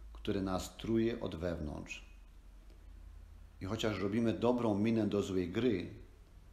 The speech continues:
gra jest zła. Gdzie ci powiedziano: „Posiądziesz duszę swoją”?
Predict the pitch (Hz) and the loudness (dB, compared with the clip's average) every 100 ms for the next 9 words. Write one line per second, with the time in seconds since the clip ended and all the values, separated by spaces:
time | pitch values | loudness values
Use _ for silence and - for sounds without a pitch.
0 | - - - - - 90 101 110 117 - | -20 -20 -18 -16 -8 0 4 4 4 -2
1 | - 101 95 - 95 87 76 82 - - | -6 -4 -4 -2 -2 0 -2 -8 -14 -20
2 | - - - - - - - - - - | -20 -20 -20 -20 -20 -20 -20 -20 -20 -18
3 | - - 101 151 196 - - 101 98 101 | -16 -8 0 2 2 2 0 2 2 2
4 | 80 78 82 - - - - - - - | 0 -2 -4 -8 -16 -20 -20 -20 -20 -8
5 | - 107 - 113 131 131 131 139 - 92 | -2 0 2 0 0 0 0 0 -2 -2
6 | 104 104 104 - - 87 82 80 | -2 0 -2 -2 -2 -2 0 -4